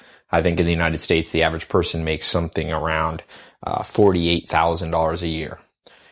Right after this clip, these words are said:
And we know from the Nobel Prize winning work of Kahneman, he says, "You don't really achieve financial happiness till at least somewhere around eighty to a hundred thousand dollars a year." So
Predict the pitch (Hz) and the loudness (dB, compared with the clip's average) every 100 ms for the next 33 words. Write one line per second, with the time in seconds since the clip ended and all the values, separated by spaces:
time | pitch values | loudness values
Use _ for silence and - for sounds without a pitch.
0 | _ 90 87 87 87 90 92 90 - 87 | _ 0 2 2 0 2 4 4 2 -2
1 | 82 78 - _ 98 98 92 87 98 90 | -2 -6 -10 _ 2 4 4 2 4 4
2 | 90 92 87 82 87 85 80 76 - - | 2 0 -2 0 0 0 -2 -8 -6 0
3 | 101 92 85 87 - - - _ _ - | 2 2 -2 -4 -8 -18 -20 _ _ 0
4 | 95 87 90 82 82 - - _ _ _ | 0 2 2 2 0 -4 -12 _ _ _
5 | _ 92 95 92 71 90 107 98 90 87 | _ -4 0 0 0 2 4 4 4 0
6 | - _ - 90 - 98 92 85 104 - | -4 _ -8 -4 -2 0 0 -2 -6 -16
7 | - 98 90 117 143 - 90 92 85 82 | -2 0 4 4 4 2 4 2 2 -2
8 | 82 85 - 87 82 85 85 - - - | -2 -2 2 2 4 2 0 -2 -10 -18
9 | - - 82 82 82 82 - 85 82 80 | -12 -6 -4 -2 -4 -6 -4 -4 -2 -2
10 | 82 78 80 85 76 82 78 85 64 62 | -4 -6 -6 -8 -4 -2 -2 -6 -8 -8
11 | - 95 104 - - _ - _ _ _ | -2 2 4 2 -8 _ -20 _ _ _
12 | _ _ _ _ _ _ - 92 78 - | _ _ _ _ _ _ 0 2 2 -4